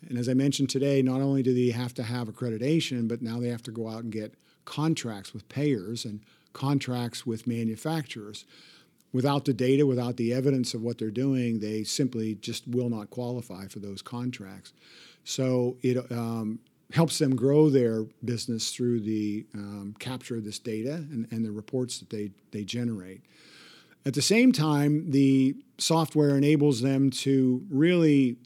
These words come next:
document the patient's, uh, ongoing progress from, from therapy. They can insert the lab data into it, they can insert quality of life data into it, patient satisfaction data,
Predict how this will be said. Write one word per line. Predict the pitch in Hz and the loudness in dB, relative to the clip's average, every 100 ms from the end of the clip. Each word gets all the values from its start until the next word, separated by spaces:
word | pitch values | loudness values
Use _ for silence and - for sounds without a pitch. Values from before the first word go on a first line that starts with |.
| _ - | _ -2
document | 151 160 - 143 131 123 - _ | 0 0 2 2 2 -2 -6 _
the | 120 123 123 _ _ | -2 -2 -4 _ _
patient's, | - 151 143 147 127 123 - - - | -2 0 0 0 -2 -2 -6 -8 -10
uh, | 113 110 | -8 -8
ongoing | 123 143 151 135 123 120 | -4 0 2 2 0 -2
progress | - 135 139 110 95 104 - | -4 -2 -2 -2 -6 -8 -10
from, | - 110 98 _ _ | -8 -8 -10 _ _
from | - 117 110 | -12 -10 -6
therapy. | 127 120 113 104 110 _ - - _ _ _ _ - | -4 -4 -6 -12 -18 _ -20 -20 _ _ _ _ -2
They | 135 | 0
can | 120 117 - _ _ _ _ _ _ | 0 -4 -6 _ _ _ _ _ _
insert | 139 127 147 131 - 127 | -4 -2 0 0 0 -2
the | 120 117 113 | -2 0 -2
lab | 110 113 135 | -4 -6 -2
data | 147 151 175 | 2 2 2
into | 190 185 208 | -2 -2 -2
it, | 220 214 | -2 -4
they | - 120 | -4 -2
can | 120 117 | -2 -2
insert | 117 - 120 113 _ | -2 -4 -6 -6 _
quality | 113 113 113 110 | -8 -4 -2 -4
of | |
life | 98 123 147 - | -2 -2 -2 0
data | 165 170 | 0 0
into | 180 175 175 175 | 0 -2 -2 -2
it, | 170 - | -4 -6
patient | 120 120 113 - | -8 -6 -6 -6
satisfaction | 117 127 127 143 147 - 160 | -6 -4 -4 -6 -6 -6 -4
data, | 156 160 160 | -2 -2 -2